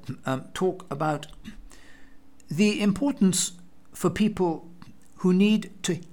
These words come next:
hear both sides of the vaccine story. In fact, that's the only way they can make an informed decision about how they wish to proceed.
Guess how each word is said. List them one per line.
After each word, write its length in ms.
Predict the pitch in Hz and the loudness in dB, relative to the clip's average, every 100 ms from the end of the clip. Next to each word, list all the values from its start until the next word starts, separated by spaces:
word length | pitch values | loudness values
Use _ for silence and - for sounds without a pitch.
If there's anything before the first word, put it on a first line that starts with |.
| - | -4
hear 300 | - 208 196 | 6 6 6
both 400 | 117 202 233 - | 10 10 10 8
sides 680 | - - 113 101 98 - - | 4 4 2 0 -4 -4 -2
of 140 | 139 | -2
the 80 | 123 | 0
vaccine 600 | 123 117 - - 117 110 | -2 -4 -6 -6 -4 -2
story. 540 | 117 - 156 160 196 196 - - - - - - - - - | -2 2 4 4 2 -2 -12 -18 -18 -18 -16 -16 -16 -20 -2
In 140 | 190 | 0
fact, 380 | 175 214 151 - - | 4 4 2 -4 -6
that's 220 | 196 - | -4 0
the 140 | - - | -2 4
only 260 | 208 196 180 | 6 6 6
way 180 | 190 214 | 6 6
they 180 | 170 | 6
can 200 | 170 160 | 4 2
make 200 | 170 208 | 4 4
an 120 | 170 151 | 4 2
informed 480 | 151 - 233 170 | 2 0 2 2
decision 540 | 151 135 269 226 123 139 - - - | 2 2 2 2 0 -4 -10 -20 -4
about 260 | 165 190 190 - - | 2 2 0 -10 -6
how 140 | - 208 | 2 6
they 180 | 180 | 8
wish 320 | 180 214 - - | 8 6 4 0
to 80 | - | -6
proceed. 680 | - - - 254 123 95 | -6 -4 0 2 2 -2